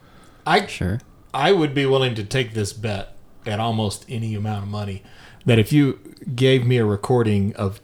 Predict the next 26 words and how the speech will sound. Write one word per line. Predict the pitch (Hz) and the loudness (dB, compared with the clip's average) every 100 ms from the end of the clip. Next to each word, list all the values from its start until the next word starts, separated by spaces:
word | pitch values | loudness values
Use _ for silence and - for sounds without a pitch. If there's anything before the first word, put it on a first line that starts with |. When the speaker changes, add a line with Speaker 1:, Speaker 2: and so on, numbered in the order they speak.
| - | -6
Speaker 1:
two | - 127 | -4 0
people | 120 110 98 | -2 -2 -4
playing | - 113 104 98 | -2 0 0 0
the | 98 | -2
same | - 110 107 107 101 | -2 0 0 0 -4
thing, | - 113 123 143 170 _ | -4 -2 -2 -4 -8 _
and | 110 101 95 | -2 0 0
it's | 92 | -2
old | 110 107 | -4 -2
Joe | 107 101 | -2 -2
Clark, | - 117 - | -2 -2 -2
I | 139 | -2
could | 160 | -4
tell | 139 175 | -2 -2
you | 120 | 0
which | 117 - | -2 -2
one | 123 | 0
was | 107 | -2
Don | 101 101 98 | 0 0 0
Petty | 113 104 98 | -2 -4 -4
and | 95 | -6
which | 95 | -6
one | 95 92 90 | -4 -2 -2
was | 90 87 - - - - - | -4 -6 -10 -18 -20 -20 -4
Janita | 104 92 87 | 0 0 0
Baker. | 90 - - | -4 -6 -16